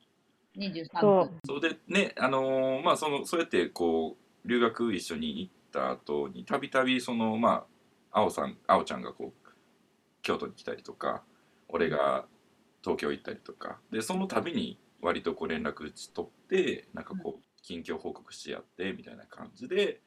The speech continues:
Speaker 1: うん。
Speaker 3: こう、細く長くこう、続いてきたって感じかな。
Speaker 1: うん。
Speaker 2: 細く長く。
Speaker 3: ねえ。
Speaker 2: ねえ。<laughs>
Speaker 1: でも、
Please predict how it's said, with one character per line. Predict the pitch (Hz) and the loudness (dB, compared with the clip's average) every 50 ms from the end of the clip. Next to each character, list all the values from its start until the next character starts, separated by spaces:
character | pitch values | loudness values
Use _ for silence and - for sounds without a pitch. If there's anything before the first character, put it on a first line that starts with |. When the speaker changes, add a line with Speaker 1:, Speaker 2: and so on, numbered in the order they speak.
| _ _ _ _ _ 214 | _ _ _ _ _ -16
Speaker 1:
う | - | -14
ん。 | |
Speaker 3:
こ | 170 - 82 80 76 | -10 -6 -6 -6 -6
う、 | - | -6
細 | - 101 - - 127 | -8 -6 -4 -4 -4
く | 127 - 101 | -4 -4 -4
長 | 90 87 85 92 92 - - 107 | -4 -2 0 2 2 0 0 -4
く | - - - | -8 -14 -20
こ | - - 76 73 64 - - _ | -16 -12 -10 -10 -10 -10 -14 _
う、 | _ _ _ _ _ _ | _ _ _ _ _ _
続 | - - - - - | -20 -18 -12 -10 -10
い | 190 | -10
て | 151 139 - | -10 -12 -18
き | - - | -20 -20
た | - - | -18 -18
っ | - | -18
て | - _ - | -20 _ -20
感 | - - - | -20 -20 -20
じ | - _ | -20 _
か | _ - | _ -20
な。 | - - - _ _ _ _ _ _ - 151 | -20 -20 -20 _ _ _ _ _ _ -18 -8
Speaker 1:
う | 151 208 165 | -6 -4 -2
ん。 | 135 | -2
Speaker 2:
細 | 196 185 | -2 -4
く | - 185 185 | -4 -6 -8
長 | 190 196 196 190 196 190 190 190 190 185 | -8 -6 -2 0 2 4 4 2 2 0
く。 | - - - - 85 - - _ - _ _ _ _ _ | -4 -4 -2 -2 -2 -4 -10 _ -20 _ _ _ _ _
Speaker 3:
ね | 101 104 | -12 -10
え。 | 107 110 110 107 110 110 110 110 110 - 226 220 220 214 | -10 -8 -8 -10 -10 -12 -12 -14 -14 -14 -12 -14 -12 -10
Speaker 2:
ね | 190 180 185 190 196 202 208 208 214 214 208 202 214 208 214 - _ | -8 -6 -4 -2 -2 -2 0 0 2 2 2 2 2 0 -2 -2 _
え。 | 381 381 - - - - 403 - 427 - 330 294 - - 359 - - 440 | 0 0 2 6 6 8 8 10 8 8 8 6 4 4 0 -4 -4 -2
<laughs> | |
Speaker 1:
で | - 247 | 0 0
も、 | 233 220 | 0 0